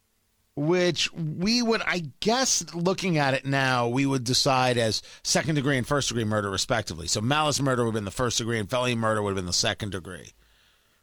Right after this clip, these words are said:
You know, one was premeditated. You went out there 'cause you were gonna kill him. And the other one was, uh, a fight ensues and you kill someone. That would be the felony murder for them. I didn't know how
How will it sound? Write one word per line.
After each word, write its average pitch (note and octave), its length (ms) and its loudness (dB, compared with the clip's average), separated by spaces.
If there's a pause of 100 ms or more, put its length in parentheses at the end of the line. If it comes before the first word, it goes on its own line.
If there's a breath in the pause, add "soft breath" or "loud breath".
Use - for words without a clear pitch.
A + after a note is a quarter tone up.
(1040 soft breath)
You A2 120 -4
know, A#2+ 120 0
one B2+ 240 0
was A#2 220 -2
premeditated. C3 840 0
You G#2+ 60 0
went C#3 160 2
out D3 180 2
there C#3+ 120 0
'cause B2 180 0
you D3+ 60 4
were C3 100 0
gonna A#2 180 -2
kill D3 300 2
him. A#2+ 160 -2 (340 loud breath)
And A#2+ 80 0
the D#3 100 4
other D#3+ 120 2
one C#3+ 240 2
was, B2 600 2
uh, A2+ 460 2
a C3+ 100 0
fight D#3 320 0
ensues C3 440 2
and A2+ 100 0
you A2 80 0
kill A2+ 200 -2
someone. - 300 -6 (500)
That A#2 100 0
would A2 80 0
be A2+ 80 -2
the E2+ 80 -6
felony C#3 400 -2
murder F2 320 -8
for - 140 -14
them. F2+ 160 -12
I D#3 140 -2
didn't G#3 200 -2
know F#3+ 160 2
how D3 240 0